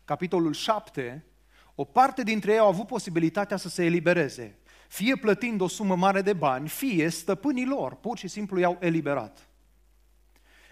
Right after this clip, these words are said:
În special, la evrei,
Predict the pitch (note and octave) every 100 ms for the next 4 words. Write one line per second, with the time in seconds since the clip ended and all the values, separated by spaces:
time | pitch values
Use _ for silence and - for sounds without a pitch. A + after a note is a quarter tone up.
0 | _ C#4 E4 - F#4+ - C4 C3+ B2+ E3
1 | G#3+ _ _ _ _ _ _ _ _ _
2 | _ E3+ F3+ F3+ C#3+ A#3 C3 C#3+